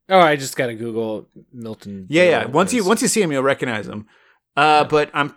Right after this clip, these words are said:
Speaker 2: pretty sure that Milton Berle was the wrong person asked because, like, uh, for advice, like, writing advice, because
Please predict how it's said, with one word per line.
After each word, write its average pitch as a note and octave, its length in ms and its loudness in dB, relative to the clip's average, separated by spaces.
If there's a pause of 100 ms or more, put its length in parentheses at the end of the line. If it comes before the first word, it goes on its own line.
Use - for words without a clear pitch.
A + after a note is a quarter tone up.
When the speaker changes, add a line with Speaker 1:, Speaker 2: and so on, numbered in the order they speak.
(120)
Speaker 2:
pretty G#3+ 320 -2
sure G#3+ 240 2
that F#3 160 0
Milton D3+ 260 -4
Berle D3 180 4
was C3+ 120 2
the B2 80 -2
wrong B2 200 -2
person C3 300 -8
asked B2+ 300 -4
because, A#2 640 -2
like, B2 260 -2 (100)
uh, A#2 180 0
for A2 400 -4
advice, A2+ 460 -4
like, A2+ 220 -6
writing A#2 300 -4
advice, D#3+ 280 -2
because B2+ 420 -4